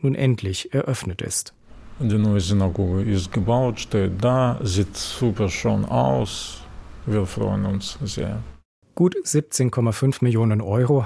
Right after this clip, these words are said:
Speaker 1: hat der vom Land beauftragte Bau gekostet. Ein moderner, schlichter Kubus im warmen Ton des typisch märkischen Klinker.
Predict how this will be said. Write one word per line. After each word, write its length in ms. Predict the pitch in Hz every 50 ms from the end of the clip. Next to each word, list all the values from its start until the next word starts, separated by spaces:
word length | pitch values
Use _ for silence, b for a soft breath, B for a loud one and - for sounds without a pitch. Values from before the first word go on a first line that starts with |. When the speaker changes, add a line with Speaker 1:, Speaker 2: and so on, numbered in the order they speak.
| - -
Speaker 1:
hat 240 | 151 - - - -
der 100 | 123 113
vom 200 | - - 110 104
Land 260 | 98 113 135 - -
beauftragte 640 | - 117 - 123 127 - - - - 120 - - 117
Bau 300 | 98 95 92 92 92 -
gekostet. 680 | - 120 - - 104 98 - - - 107 98 - - - _ B B B B B B B
Ein 140 | - 143 135
moderner, 560 | 131 131 127 113 120 127 139 139 117 104 107 -
schlichter 460 | - - - 131 120 - - 117 101
Kubus 580 | - - 127 123 117 127 135 135 - - - -
im 180 | - 139 123 113
warmen 320 | 117 123 143 160 147 135
Ton 400 | - - - 117 117 131 139 131
des 180 | - 110 - -
typisch 500 | - - 156 147 - 127 117 - - -
märkischen 540 | 101 101 101 - - 107 - - 117 107 -
Klinker. 460 | - - 127 120 104 - 101 -